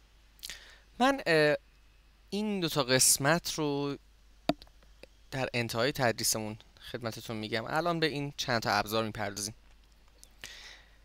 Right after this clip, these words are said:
این ابزاری که شما اینجا ببینید تیغ هست، کاملاً مشخصه چی کار می‌کنه. تیک-، تیغ تک روی یه دونه کلیپ فقط کات ایجاد می‌کنه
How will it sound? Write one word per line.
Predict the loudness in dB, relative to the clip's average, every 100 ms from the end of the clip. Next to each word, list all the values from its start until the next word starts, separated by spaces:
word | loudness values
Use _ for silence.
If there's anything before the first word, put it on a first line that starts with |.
| _ -20 -2
این | 6
ابزاری | 6 6 2
که |
شما | 0 0
اینجا | 0 0
ببینید | 0 -2
تیغ | 0 2 2
هست، | 4 4 2
کاملاً | 0 0 2
مشخصه | 0 -2 0 0 0
چی | -2
کار | -2 -2
می‌کنه. | -2 -4 -4 -4 -8 -10 -8
تیک-، | -2 -2 -2 -10 -8
تیغ | 2 4 4 2
تک | 2 6 6 4 -8 -8 -20 _ -14 -14 _ -20 -14
روی | -10 -6 0
یه | 2 4 4 4
دونه | 4
کلیپ | 0 -4 -4
فقط | 2 4 4 2
کات | 0 0 -2
ایجاد | -4 0 0
می‌کنه | -4 -8 -6 -6